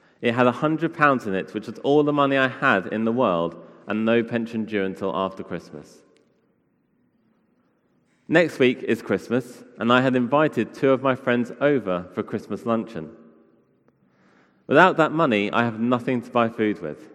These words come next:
I have no family to turn to, and you are my only hope. God, can you please help me?" Now, Chippenham George was really touched, and being kind-hearted, he put a copy of the letter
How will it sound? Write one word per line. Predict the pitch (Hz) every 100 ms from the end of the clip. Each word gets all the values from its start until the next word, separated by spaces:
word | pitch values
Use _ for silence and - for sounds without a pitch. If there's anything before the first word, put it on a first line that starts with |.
| - _ _ _ _ -
I |
have | 117 117
no | 131 147
family | 147 139 127 120
to | -
turn | 123 104
to, | 98 101
and | 90 101
you | 107
are | 110
my | 107
only | - 107 104 104
hope. | 101 85 69 - - - - _ _ _ _
God, | 120 110 104 - - - - _
can | - 107
you | 107
please | 107 113 107
help | - 87
me?" | 73 73 - - _ _ _ _ _ _ _ _ _ _ _ _ _ _ _ _ _ _ -
Now, | 147
Chippenham | - 226 190 170
George | 175 156 120
was | 120 113
really | 127 131 127
touched, | 123 127 - - - - _ _ _ _
and | 127 139 117 - -
being | 156 160
kind-hearted, | - 143 139 120 92 92 139
he | 123
put | 123 139
a | 143
copy | 127 - 165 160
of | 135
the | 120
letter | 101 92 110